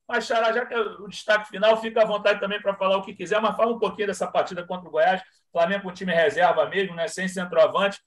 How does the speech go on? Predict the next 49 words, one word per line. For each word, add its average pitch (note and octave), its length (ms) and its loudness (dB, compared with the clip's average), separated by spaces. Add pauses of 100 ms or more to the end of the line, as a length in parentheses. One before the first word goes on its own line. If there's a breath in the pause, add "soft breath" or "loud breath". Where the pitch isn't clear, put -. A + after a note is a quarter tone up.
(100)
O - 100 -20
que F#3 140 -4
que G3 60 -6
a - 20 -2
gente G3 180 -8
pode F#3 200 -2
esperar F3 300 0
desse E3+ 220 -4
jogo? G3+ 280 0 (160 loud breath)
Que F3+ 180 0
eu A#3+ 180 8
estarei F#3+ 480 0
lá F#3 200 0
domingo F3+ 420 -8
às E3+ 80 2
dezenove F3 480 -2
horas, F#3+ 260 0 (260)
já F3+ 200 2
com G3+ 180 -4
medo G#3+ 320 2
desse - 300 -4
meu F3+ 200 -2
pé F3 220 4
que F3 140 -6
tinha F3+ 200 -4
acabado F#3 460 4
de F#3+ 80 -14
esquentar, F#3+ 560 -2
meu G3 160 -4
pé F#3 140 0
tava F3+ 300 2
quente, G#3+ 260 -6
tava F#3+ 180 2
me F#3 120 -4
inspirando F#3 480 -2
em G3 60 -6
você, G3+ 440 0 (180 loud breath)
só G3 200 2
que F#3+ 100 -10
sem A3+ 240 0
centroavante G#3 680 0
eu G#3 60 0
já G3+ 120 0
fico G3+ 240 -14
preocupado. G#3+ 500 -2
Tomara F#3+ 300 -4
que G#3+ 60 -10
o F#3+ 40 -10
Mateusão G3+ 720 0